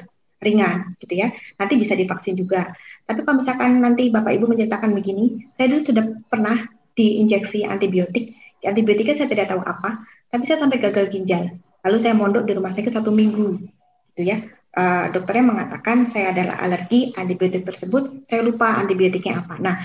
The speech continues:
yang seperti ini nanti, eh, apa, tentu saja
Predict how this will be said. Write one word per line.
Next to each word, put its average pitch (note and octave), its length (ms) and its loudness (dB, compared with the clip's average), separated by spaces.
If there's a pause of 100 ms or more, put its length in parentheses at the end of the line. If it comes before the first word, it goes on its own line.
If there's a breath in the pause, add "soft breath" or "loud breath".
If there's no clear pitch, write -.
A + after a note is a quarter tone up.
(200 loud breath)
yang G#3+ 160 0
seperti A3 400 -2
ini A#3+ 320 2 (160)
nanti, D#4+ 400 0
eh, G3 600 0 (100)
apa, B3+ 240 -4
tentu A#3 240 0
saja A#3 400 0